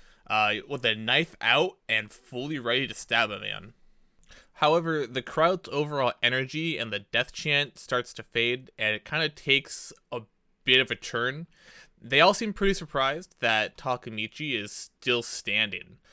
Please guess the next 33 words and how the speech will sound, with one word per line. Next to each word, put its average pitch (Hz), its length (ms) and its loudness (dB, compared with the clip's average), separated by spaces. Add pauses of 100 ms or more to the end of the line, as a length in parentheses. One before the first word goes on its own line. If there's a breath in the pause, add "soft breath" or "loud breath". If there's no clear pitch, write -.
(180 soft breath)
Even 165 300 0
Kiyomasa 135 720 0
looks 104 260 -8
a 120 80 -2
little 110 480 -4
taken 113 380 -4
aback 101 400 -2 (120)
by 98 120 -2
the 98 80 -14
fact 98 400 -4
that 98 360 -6
Takemichi 110 1040 -4 (120)
hasn't 131 460 2
gone 123 220 0
down 110 280 0
yet. 98 260 -10
He 120 160 -6
keeps - 400 -4
coming 120 320 -8
back 110 240 0
for 95 140 -16
more. 98 360 -12 (800)
And 120 200 -4
this 180 160 -6
is 196 100 -12
the 185 80 -8
moment 139 400 -6
where 113 120 -10
the 110 100 -12
title 147 500 -2
of 143 120 -6
the 120 120 2
episode, - 560 -6